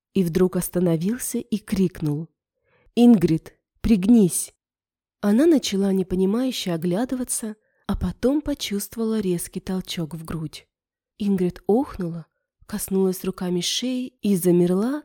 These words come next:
тут же побледнев. Кулона не было. «Этот угурик», сказал подбежавший к ней Кальф, показывая вверх.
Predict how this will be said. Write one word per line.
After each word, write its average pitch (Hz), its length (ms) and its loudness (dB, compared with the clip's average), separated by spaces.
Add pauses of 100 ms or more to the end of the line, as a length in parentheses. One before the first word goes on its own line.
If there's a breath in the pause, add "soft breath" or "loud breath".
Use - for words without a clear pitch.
(180)
тут 185 240 -2
же 190 100 -4
побледнев. 180 840 -4 (320)
Кулона 175 500 4
не 180 240 2
было. 165 380 -6 (640)
«Этот 214 320 4
угурик», 208 640 2 (420)
сказал 185 460 0
подбежавший 180 760 -2
к - 80 -10
ней 175 160 0
Кальф, 240 500 -6
показывая 175 640 -2
вверх. 170 540 -4